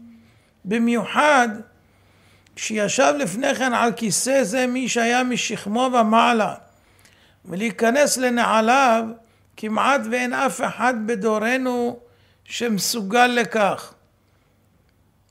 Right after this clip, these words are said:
אני מעיר הערה, שלום כהן אמר שאין מי שייכנס בנעליו של הרב עובדיה, אבל תכף אחרי מותו הוא נכנס ונהיה מרן,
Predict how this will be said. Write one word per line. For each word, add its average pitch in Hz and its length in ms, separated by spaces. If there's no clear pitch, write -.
אני 202 200
מעיר 220 360
הערה, 226 600
שלום 247 460
כהן 262 360
אמר 254 340
שאין 233 1160
מי 285 100
שייכנס 220 580
בנעליו 214 720
של 208 240
הרב 208 240
עובדיה, 196 560
אבל 190 200
תכף 277 360
אחרי 269 300
מותו 294 280
הוא 277 100
נכנס 233 380
ונהיה 226 340
מרן, 247 360